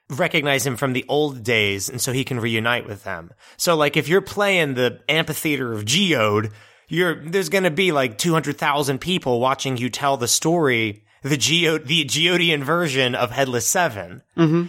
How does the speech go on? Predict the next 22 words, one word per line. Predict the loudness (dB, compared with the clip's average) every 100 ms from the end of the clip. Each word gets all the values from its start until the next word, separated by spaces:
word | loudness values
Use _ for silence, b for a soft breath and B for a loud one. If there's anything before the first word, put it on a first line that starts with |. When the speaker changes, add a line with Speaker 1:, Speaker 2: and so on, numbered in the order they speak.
| B
Speaker 1:
So | 0 2 4
it's | 2 -2
it, | -4
that | -2
he, | -2 0 0
he | 0 -2
plays | 2 2 2
to | 0
the | -4
places | 0 0 2 0 0
where | 0
his | 2 0 2
influence | 2 2 2 2 2
can | -2 0
be | 0
the | 0
strongest, | -2 2 2 2 -2 -4 -12 B B
one, | 0 0
to | 0
spread | -2 0 0
his | 0 -2
glory, | 0 2 2 2 -2